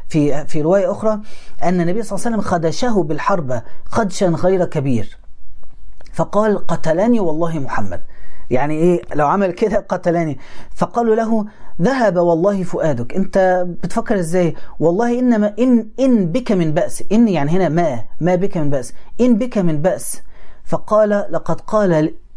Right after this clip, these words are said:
'إني قاتلك، ووالله لو بصق علي لقتلني'". فمات عدو الله أبي بهذه، و-، وفي نزعه للموت كان يقول: "والذي نفسي بيده، لو كان هذا الذي بي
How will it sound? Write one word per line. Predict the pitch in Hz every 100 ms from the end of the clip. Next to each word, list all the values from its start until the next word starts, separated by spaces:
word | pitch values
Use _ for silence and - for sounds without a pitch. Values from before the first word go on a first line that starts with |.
| -
'إني | 208 196 175
قاتلك، | - 160 147 226 226 220 233 - - -
ووالله | 160 165 160 220 202 175
لو | 156 147
بصق | 139 147 240 214 180 170
علي | 151 151 185 190 190 - - -
لقتلني'". | - - - - 120 107 - - - - - - -
فمات | - 170 208 214 208
عدو | 165 156 180
الله | 151 170 180 165
أبي | 143 185 196 170 139 -
بهذه، | 143 156 151 139 180 202 196 - -
و-، | 131 165 143 151
وفي | 156 - 208 180 - -
نزعه | 143 180 196 185 175 175
للموت | 151 151 180 180
كان | - 190
يقول: | 156 143 190
"والذي | 175 151 170 175 165
نفسي | 156 165 - 151
بيده، | 131 151 165 180 180 - - -
لو | 127 160
كان | 156 226 220 185
هذا | 165 196 185 165
الذي | 160 196 175 156
بي | 165 156 120